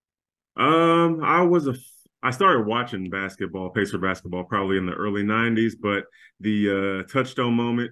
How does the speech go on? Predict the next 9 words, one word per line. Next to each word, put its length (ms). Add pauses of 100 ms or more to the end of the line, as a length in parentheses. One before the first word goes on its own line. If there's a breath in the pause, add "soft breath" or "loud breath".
(140)
June 260
first, 560
nineteen 380
ninety-four, 720 (120)
M 200
S 160
G, 340 (180)
game 320
five, 460